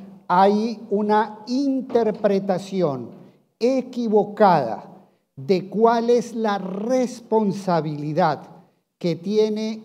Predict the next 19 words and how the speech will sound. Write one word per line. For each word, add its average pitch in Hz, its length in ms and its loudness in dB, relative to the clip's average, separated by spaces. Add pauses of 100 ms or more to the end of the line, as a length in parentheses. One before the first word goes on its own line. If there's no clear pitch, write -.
(120)
el 233 280 4
delegante 190 800 0
frente 196 720 0
al 156 140 -4
delegatario, 127 840 -4 (640)
de 190 240 0
cuál 233 240 4
es 254 80 2
la 254 140 0
responsabilidad 175 1120 -2
que 226 100 0
tiene 220 260 -2
un 220 140 0
gobernador 185 1120 2
o 185 160 0
que 170 160 -4
tiene 190 340 -4
un 208 120 -2
alcalde 190 920 -2